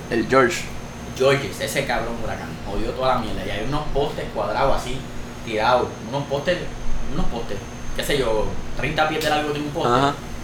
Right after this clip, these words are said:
Speaker 2: Y
Speaker 1: ¿De
Speaker 2: estaban
Speaker 1: cemento?
Speaker 2: tirados en metal.
Speaker 1: Metal.
Speaker 2: O calamina, qué sé yo, un metal, era metal. Y en esos postes estaban tirados, yo no tenía skate, pero pedía la, algún chavo prestado,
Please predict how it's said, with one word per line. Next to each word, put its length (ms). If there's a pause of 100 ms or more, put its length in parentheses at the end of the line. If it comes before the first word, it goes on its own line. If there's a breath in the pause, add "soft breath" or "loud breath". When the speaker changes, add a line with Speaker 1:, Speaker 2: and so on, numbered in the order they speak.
(260)
Speaker 2:
Y 60
Speaker 1:
¿De 60
Speaker 2:
estaban 220 (100)
Speaker 1:
cemento? 40 (120)
Speaker 2:
tirados 200 (400)
en 640
metal. 340 (200)
Speaker 1:
Metal. 300 (140)
Speaker 2:
O 60
calamina, 460
qué 80
sé 160
yo, 60
un 100
metal, 220
era 180
metal. 200 (1000)
Y 60
en 40
esos 160
postes 200
estaban 220
tirados, 320
yo 60
no 100
tenía 200
skate, 220
pero 160
pedía 260
la, 200
algún 280
chavo 160
prestado, 400